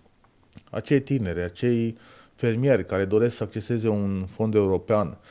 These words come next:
pe nou program de dezvoltare rurală, pe măsurile de ferme familiale, pe tânăr fermier,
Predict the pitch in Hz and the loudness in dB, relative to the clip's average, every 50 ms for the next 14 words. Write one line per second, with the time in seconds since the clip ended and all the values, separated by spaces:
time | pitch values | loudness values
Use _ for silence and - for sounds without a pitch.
0 | - - - - _ _ _ _ - 110 104 107 110 120 123 117 104 - 107 104 | -20 -20 -20 -20 _ _ _ _ 0 0 2 2 2 2 2 2 2 0 -2 0
1 | 113 110 110 107 101 98 98 90 95 92 90 - 110 104 101 92 90 80 85 80 | 0 0 0 0 0 0 -2 0 -2 -4 0 2 2 4 4 2 0 -2 -4 -4
2 | 73 78 78 87 120 160 175 - _ _ _ _ _ - - - - - _ _ | -4 -4 -4 -4 -4 -4 -6 -10 _ _ _ _ _ -20 -20 -20 -20 -20 _ _
3 | _ - 139 139 139 135 135 131 - 147 139 131 123 113 107 123 120 - - 131 | _ 2 2 4 4 2 0 0 2 2 4 4 4 4 2 0 0 0 0 0
4 | 123 127 120 - - 120 110 120 117 113 104 95 80 78 82 80 80 - 117 113 | 0 0 -4 -4 -2 -2 -2 0 0 2 2 2 2 2 0 -2 -2 -2 -2 -2
5 | 113 - 113 117 113 107 - - 117 107 110 117 113 107 87 73 - | -2 -2 -4 -2 -2 -2 0 0 0 0 0 0 2 2 2 0 -2